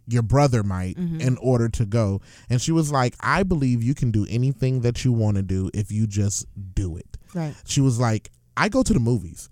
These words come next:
Speaker 1: I just go with a group of five people. I wear a hoodie, and the person in the front buys my ticket. By the time you realize that I'm there, I'm gone.
Speaker 2: She's gone.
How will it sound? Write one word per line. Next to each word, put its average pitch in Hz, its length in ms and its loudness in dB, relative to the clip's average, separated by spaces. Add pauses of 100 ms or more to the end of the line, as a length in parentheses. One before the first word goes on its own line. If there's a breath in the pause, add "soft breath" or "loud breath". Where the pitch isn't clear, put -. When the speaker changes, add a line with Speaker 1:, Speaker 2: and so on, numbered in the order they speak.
(120)
Speaker 1:
I 139 120 0
just 135 200 0
go 113 200 2
with 110 320 -2
a 110 80 -4
group 123 220 0
of 151 100 -4
five 139 240 -2
people. 160 340 -2
I 110 100 -2
wear 104 220 0
a 104 40 -2
hoodie, 123 420 -4
and 110 240 -2
the 101 80 -4
person 131 340 -4
in 117 60 -6
the 120 80 -6
front 131 300 -6
buys 123 220 -2
my 117 140 -4
ticket. 160 400 -6 (320 loud breath)
By 120 140 -2
the 117 80 -2
time 196 300 0
you 190 120 2
realize 180 360 0
that 139 120 4
I'm 151 180 2
there, 135 400 0
I'm 117 160 2
gone. 101 160 -2
Speaker 2:
She's 87 100 -2
gone. 147 580 -4